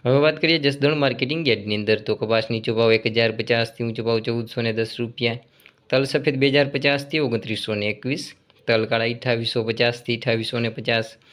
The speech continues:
ઘઉં ચારસો પાંત્રીસથી પાંચસો સિત્તેર, ઘઉં ટુકડા ચારસો પચાસથી છસો ને પચીસ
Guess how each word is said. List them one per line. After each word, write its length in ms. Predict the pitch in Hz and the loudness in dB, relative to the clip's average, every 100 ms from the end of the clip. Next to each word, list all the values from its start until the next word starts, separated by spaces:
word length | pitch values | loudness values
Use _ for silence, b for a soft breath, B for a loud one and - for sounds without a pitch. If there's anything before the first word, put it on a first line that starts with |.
| b b _ | b b _
ઘઉં 200 | 120 147 143 | 2 4 4
ચારસો 280 | 147 143 151 147 | 2 2 -2 0
પાંત્રીસથી 520 | 139 139 139 143 165 151 | -2 -2 -6 -2 -2 0
પાંચસો 360 | 104 95 - 101 | -4 -4 -8 -8
સિત્તેર, 360 | 110 - 190 254 - b b b - | -8 -10 -8 -8 -10 b b b -4
ઘઉં 180 | 117 113 | 0 0
ટુકડા 320 | 117 117 110 117 | -2 0 2 2
ચારસો 280 | 110 - 110 | 0 0 -4
પચાસથી 500 | 110 120 120 117 120 120 | -2 0 0 -2 -6 -4
છસો 260 | 117 - 117 | -6 -4 -2
ને 80 | 117 117 | -2 -2
પચીસ 320 | 117 120 | -2 -2